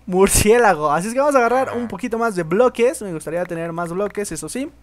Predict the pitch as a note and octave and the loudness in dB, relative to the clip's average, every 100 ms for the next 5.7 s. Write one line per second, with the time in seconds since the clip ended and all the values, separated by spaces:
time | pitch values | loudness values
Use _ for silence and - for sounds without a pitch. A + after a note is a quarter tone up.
0 | - - - _ - - - _ A3 G3+ | -20 -20 -20 _ -20 -20 -20 _ -4 -4
1 | G3 A3 A3 F3+ G#3 - B3 F4 - - | -2 -2 0 -2 -4 -4 -4 -4 -6 -10
2 | C#4 B3+ - C4 A#3 F#3 E3 F3 G#3 F#3+ | -8 -8 -4 -4 -4 -4 -4 -4 -4 -4
3 | D#3+ D#3+ F3 A#3+ A3 A3 G#3+ G3 F#3+ - | -6 -8 -4 -2 -2 -2 -4 -6 -10 -10
4 | - G3 A#3+ C4 A3+ F#3 F3 F3 F#3 - | -12 -8 -6 -6 -6 -8 -10 -10 -12 -12
5 | A#3 F#3 D#3 C#3+ E3+ A3 G#3 | -8 -8 -8 -10 -6 -4 -4